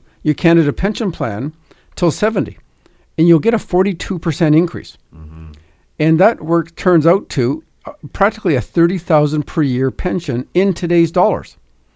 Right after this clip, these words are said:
Speaker 1: Okay? And that's twenty-four hundred fifty-five a month.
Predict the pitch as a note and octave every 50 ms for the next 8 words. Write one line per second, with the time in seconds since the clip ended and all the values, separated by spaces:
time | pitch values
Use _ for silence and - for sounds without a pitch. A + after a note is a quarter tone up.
0 | _ _ _ _ _ _ _ _ _ - D3 C#3+ - - D3+ D3+ G3+ A3 - -
1 | _ _ _ _ D3+ D#3 D#3+ E3+ - - - - - A3 A#3 B3+ - - G#3+ G3
2 | A3 F#3+ F#3 D#3+ - - E3+ E3+ E3+ D3+ - D#3 C#3+ C3 C3 B2+ B2+ C3 G#2+ -
3 | - _